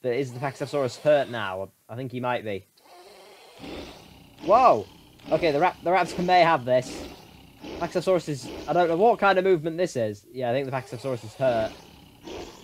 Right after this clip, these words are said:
He, he's trying, he's, but he just doesn't have it. Oh, and the Paxosaurus is down! And our winner, after one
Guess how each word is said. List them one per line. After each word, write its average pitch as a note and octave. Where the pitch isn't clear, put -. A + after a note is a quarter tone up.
He, E3
he's F#3
trying, G#3+
he's, D3
but D#3+
he F3
just F3
doesn't G3
have F3+
it. -
Oh, D#4+
and B3
the F#3
Paxosaurus A#3+
is F3+
down! E3+
And C#3+
our G#3
winner, G3+
after C#3
one E3